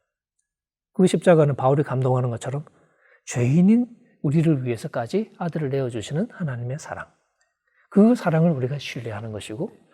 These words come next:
그래서 우리가 미래를 보면서 여러 가지 우여곡절이 많겠지만, 쉽지는 않겠지만 하나님의 그 사랑을 신뢰하면서 우리가 가는 거죠.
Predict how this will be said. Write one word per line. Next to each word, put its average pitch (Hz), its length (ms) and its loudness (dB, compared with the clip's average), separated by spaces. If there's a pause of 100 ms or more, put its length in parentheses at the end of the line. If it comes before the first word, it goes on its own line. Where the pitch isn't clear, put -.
(120)
그래서 208 260 8
우리가 185 200 8
미래를 147 520 2
보면서 156 420 2 (280)
여러 139 140 2
가지 165 300 6 (120)
우여곡절이 170 680 4
많겠지만, 117 680 -6 (100)
쉽지는 220 460 -2
않겠지만 170 680 0 (400)
하나님의 143 440 -2
그 139 120 -4
사랑을 123 380 -8
신뢰하면서 131 760 -8 (420)
우리가 110 260 -8 (440)
가는 107 280 -8
거죠. 90 200 -14